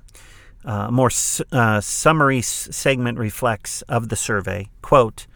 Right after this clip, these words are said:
"Overall, respondents in nations with lower gross domestic product are more likely to say that belief in God is necessary to be moral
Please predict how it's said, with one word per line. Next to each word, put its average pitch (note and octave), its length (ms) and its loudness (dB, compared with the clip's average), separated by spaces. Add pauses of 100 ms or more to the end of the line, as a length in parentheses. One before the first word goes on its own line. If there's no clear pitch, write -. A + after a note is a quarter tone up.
(240)
"Overall, A#2 640 6
respondents B2+ 720 0
in A2+ 220 -4
nations A#2+ 640 -2
with A2 180 -4
lower D#3+ 640 2
gross B2+ 600 4
domestic A#2+ 640 -4
product - 600 0 (720)
are A2+ 360 6
more C#3+ 400 8
likely A2 800 -2 (100)
to B2+ 100 -4
say A#2 300 0
that G#2+ 240 -2
belief A#2 320 -2
in A2+ 100 -2
God G#2 280 2
is G2+ 200 -4
necessary A2+ 840 0
to A#2+ 100 -4
be A2 140 -4
moral G2 540 -2